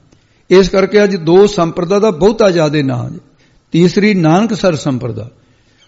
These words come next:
ਉੱਥੇ ਤਾਂ ਉਦੋਂ ਵੀ ਕਿਹੜਾ ਕਰਤਾ ਕਹੂੰ, ਕਹਿੰਦੇ ਰੋਟੀ ਵੀ ਨਹੀਂ ਪਕਾਉਣੀ, ਪੱਕੀ ਪਕਾਈ ਆ ਰਹੀ ਹੈ ਹੁਣ ਤੱਕ। ਇਹ ਮਹਾਂਪੁਰਸ਼ਾਂ ਦੀਆਂ ਕਮਾਈਆਂ ਨੇ। ਸੋ ਇਸ ਕਰਕੇ ਇਹ ਬਾਹਰ ਦੀ ਡਾਲੀ ਨਹੀਂ,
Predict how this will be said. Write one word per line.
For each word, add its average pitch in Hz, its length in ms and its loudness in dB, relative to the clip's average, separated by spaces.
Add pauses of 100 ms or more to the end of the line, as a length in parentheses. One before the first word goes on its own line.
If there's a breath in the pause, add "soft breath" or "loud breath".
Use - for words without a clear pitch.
ਉੱਥੇ 175 240 0
ਤਾਂ 175 120 2
ਉਦੋਂ 165 380 0
ਵੀ 196 120 2
ਕਿਹੜਾ 180 260 2
ਕਰਤਾ 175 320 -4
ਕਹੂੰ, 175 220 -6
ਕਹਿੰਦੇ 180 240 -2
ਰੋਟੀ 151 280 -2
ਵੀ 156 80 -4
ਨਹੀਂ 160 100 -4
ਪਕਾਉਣੀ, 165 360 -4
ਪੱਕੀ 165 320 -6
ਪਕਾਈ 160 340 -2
ਆ 135 140 -4
ਰਹੀ 127 160 -6
ਹੈ 127 60 -4
ਹੁਣ 135 140 -6
ਤੱਕ। 139 220 -12 (880)
ਇਹ 160 120 -2
ਮਹਾਂਪੁਰਸ਼ਾਂ 147 520 -4
ਦੀਆਂ 175 120 -4
ਕਮਾਈਆਂ 120 420 -6
ਨੇ। - 400 -20 (500 soft breath)
ਸੋ 185 200 2 (160)
ਇਸ 220 120 2
ਕਰਕੇ 190 420 2
ਇਹ 196 180 6
ਬਾਹਰ 151 320 0
ਦੀ 156 160 0
ਡਾਲੀ 139 380 0
ਨਹੀਂ, 208 180 -2